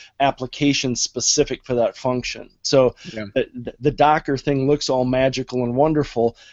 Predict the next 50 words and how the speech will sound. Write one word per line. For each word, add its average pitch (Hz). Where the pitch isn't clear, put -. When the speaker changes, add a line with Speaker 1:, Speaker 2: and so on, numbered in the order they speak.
Speaker 1:
until 139
you 139
start 110
talking 139
to 117
networking 131
guys 117
who 127
go, 117
"Uh, 104
wait 104
a 104
minute, 98
you're 117
telling 120
me 120
I'm 113
gonna 110
have, 113
like, 110
a 107
thousand 120
little 117
applications 117
running 120
around, 117
moving 120
data 117
back 120
and 110
forth?" 120
And 110
so -
I, 143
I, 147
you 139
know, 127
not 143
to 135
put -
too -
much -
light 139
or 113
pressure 180
on 120
it, 120
but 131
I 123
think 143